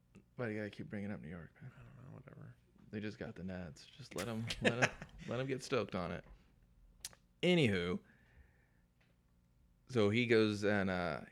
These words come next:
Speaker 1: he's like, "Oh, man, there's more demons out there. Shit."
Speaker 2: Yeah, he's just like, "Oh, this is never gonna end."
Speaker 1: Right. And so he, uh, he goes to double back home. Tay figures it out. He shakes down the junkie whore, Vanessa. He was like, "Hey, you know that white boy, blah, blah, blah."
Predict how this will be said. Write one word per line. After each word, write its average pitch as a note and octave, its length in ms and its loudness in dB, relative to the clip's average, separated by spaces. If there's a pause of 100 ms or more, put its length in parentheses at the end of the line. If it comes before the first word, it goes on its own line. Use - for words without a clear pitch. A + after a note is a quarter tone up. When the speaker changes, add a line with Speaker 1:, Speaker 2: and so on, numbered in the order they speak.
(120)
Speaker 1:
he's G#2+ 220 -2
like, G2 120 4
"Oh, G#2 160 2
man, G2+ 180 2
there's F#2+ 140 -2
more F2+ 140 -2
demons A2+ 400 -2
out F#2 200 -2
there. F#2 440 0 (460)
Shit." - 440 -2 (380)
Speaker 2:
Yeah, G2+ 240 -2
he's G2 160 -8
just F#2+ 180 -12
like, G2 220 -12
"Oh, G#2+ 320 -2
this G2 120 -4
is G2 80 -6
never F2+ 220 -4
gonna - 260 -10
end." A#2 320 -12 (140)
Speaker 1:
Right. F#2 260 2 (540)
And G2 160 -4
so G#2 340 4
he, G#2+ 380 4
uh, F#2+ 320 2 (160)
he A2+ 140 -4
goes A2 180 6
to G2+ 60 0
double G2+ 200 6
back F#2 220 0
home. A#2+ 340 2 (220)
Tay B2 160 4
figures G2 320 2
it G2+ 100 4
out. G2+ 260 6
He G#2+ 100 -2
shakes G#2 300 2
down G#2 180 0
the G2 80 -2
junkie G2 280 -2
whore, G2 200 -2
Vanessa. F#2+ 600 0 (420)
He A2 80 2
was G2 120 0
like, F#2 200 2
"Hey, A#2 180 4
you F#2+ 220 4 (100)
know G#2 220 0
that F#2 160 4
white F#2+ 240 2
boy, G2 220 4
blah, G2+ 180 0
blah, F#2+ 120 -4
blah." G#2+ 460 4